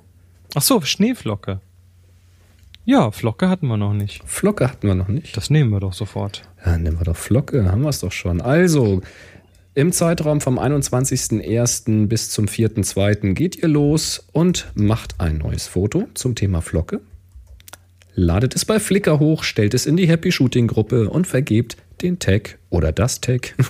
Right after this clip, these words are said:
Speaker 2: <laughs> H S Flocke.
Speaker 1: Cool.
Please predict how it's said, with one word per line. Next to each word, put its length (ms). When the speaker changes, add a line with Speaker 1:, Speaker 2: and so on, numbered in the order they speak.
Speaker 2:
<laughs> 400
H 380
S 500
Flocke. 600
Speaker 1:
Cool. 300